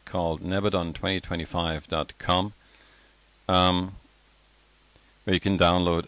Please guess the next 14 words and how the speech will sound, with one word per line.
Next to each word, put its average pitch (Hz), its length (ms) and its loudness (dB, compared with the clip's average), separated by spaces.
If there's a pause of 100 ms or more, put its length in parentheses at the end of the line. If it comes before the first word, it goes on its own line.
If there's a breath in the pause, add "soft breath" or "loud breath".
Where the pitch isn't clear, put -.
a 78 120 -4
free 82 520 -6
I 80 120 -2
A 78 140 -2
R 73 480 -2
containing 82 760 -6
several 104 600 -2 (100)
different 92 540 -4 (120)
vehicles. 101 800 0 (800 loud breath)
Um, 90 440 0 (520)
all 117 180 6
are 98 300 6
scripted - 800 -2
to 78 460 0